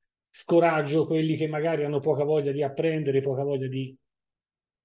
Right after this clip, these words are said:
di aumentare le proprie competenze. Questa è una, una cosa che ve la leggete con calma, in due secondi tanto si legge. Io arrivo solo alle conclusioni. Qual è l'obiettivo? Sopravvivere ai mercati imparandone le, le regole.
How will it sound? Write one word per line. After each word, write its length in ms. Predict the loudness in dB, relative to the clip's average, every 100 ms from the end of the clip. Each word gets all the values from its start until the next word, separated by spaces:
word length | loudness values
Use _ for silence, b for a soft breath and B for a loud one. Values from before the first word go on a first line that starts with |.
| _ _ _ _ _ _
di 160 | _ -2
aumentare 500 | 0 2 2 2 4
le 60 | 4
proprie 240 | 4 4
competenze. 800 | 2 0 0 -2 -6 -8 -12 -12 _ _ _ _
Questa 320 | -2 -2 2
è 40 | 2
una, 300 | 2 -2 -4
una 140 | -4 2
cosa 220 | 2 2
che 100 | 2
ve 100 | 0
la 80 | 0
leggete 420 | -2 -2 -2 -2
con 160 | -6
calma, 480 | -6 -6 -4 -2 -2
in 160 | -2 4
due 140 | 4
secondi 340 | 4 2 2 2
tanto 240 | -2 -2
si 120 | -4
legge. 400 | -4 -6 -6 -8 _ _
Io 500 | 0 2 2 -2 -16 _ _ _ _ _
arrivo 340 | -2 4 6 6
solo 240 | 8 8
alle 140 | 8
conclusioni. 760 | 6 4 4 2 4 2 -2 -8 _
Qual 200 | 4 6
è 80 | 6
l'obiettivo? 720 | 4 4 2 0 -2 -2 -8
Sopravvivere 1160 | -12 4 6 8 6 4 2 2 2 0 -6 -18 _ _ _ -8
ai 160 | -2
mercati 680 | 2 0 0 0 0 -2 0
imparandone 800 | 0 2 0 0 0 0 -2 -6
le, 340 | -4 0 0 2
le 120 | 0
regole. 460 | 0 -8 -12 -14